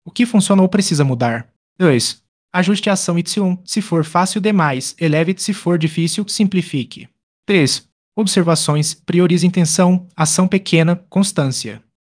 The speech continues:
Não tente mudar mais que um, dois padrões simultaneamente nas primeiras semanas. Use indicadores simples, frequência de aplicação da regra e sensação subjetiva de controle.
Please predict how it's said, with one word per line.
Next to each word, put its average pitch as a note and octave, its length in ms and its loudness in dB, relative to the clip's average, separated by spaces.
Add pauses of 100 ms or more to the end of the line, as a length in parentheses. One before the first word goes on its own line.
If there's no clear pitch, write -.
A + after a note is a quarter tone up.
Não D3 160 2
tente F3+ 320 4
mudar D3 300 2
mais D3+ 260 0
que - 100 -2
um, D#3 120 2
dois D#3 240 0
padrões D3+ 440 0
simultaneamente F3+ 840 2
nas F3 160 2
primeiras D#3 420 2
semanas. A#2+ 680 -2 (340)
Use G3 180 2
indicadores F#3 580 2
simples, F3+ 560 0 (140)
frequência F3+ 480 0
de C#3+ 100 0
aplicação F#3+ 540 0
da F#3 100 2
regra D3+ 480 0
e F3 80 -4
sensação G#3 540 0
subjetiva F#3+ 580 2
de F3 120 2
controle. C#3 720 0